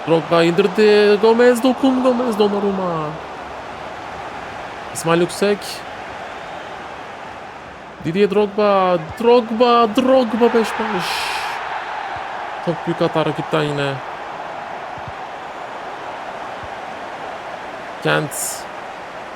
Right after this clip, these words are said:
Kent'in pası Gomez.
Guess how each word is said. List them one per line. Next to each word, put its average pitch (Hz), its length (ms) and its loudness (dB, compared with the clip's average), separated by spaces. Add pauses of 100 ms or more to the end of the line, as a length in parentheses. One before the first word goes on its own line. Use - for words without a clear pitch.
(3000)
Kent'in 135 280 -2
pası 160 500 0
Gomez. 165 500 0